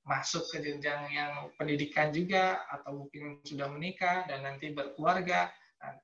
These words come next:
teman-teman akan menghabiskan waktunya untuk eh, misalkan menghabiskan waktu bersama keluarga. Dan enam puluh lima ke atas sampai ya mungkin tak terhingga, itu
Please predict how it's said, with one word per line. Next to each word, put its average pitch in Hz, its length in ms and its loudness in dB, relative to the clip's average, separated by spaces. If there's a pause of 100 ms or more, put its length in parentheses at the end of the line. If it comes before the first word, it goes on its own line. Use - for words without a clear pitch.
(180)
teman-teman 156 480 2
akan 160 240 0
menghabiskan 147 640 -2
waktunya 151 480 2
untuk 147 480 -6 (340)
eh, 139 320 2
misalkan 143 480 -2
menghabiskan 143 640 -6 (160)
waktu 151 400 -6
bersama 135 480 -6
keluarga. 123 480 -10 (560)
Dan 190 480 10 (400)
enam 170 240 4
puluh 175 240 6
lima 170 320 4
ke - 80 0
atas 190 1040 10
sampai 151 800 4 (240)
ya 160 160 0
mungkin 156 400 8
tak 143 240 6
terhingga, 143 640 4 (960)
itu 147 160 0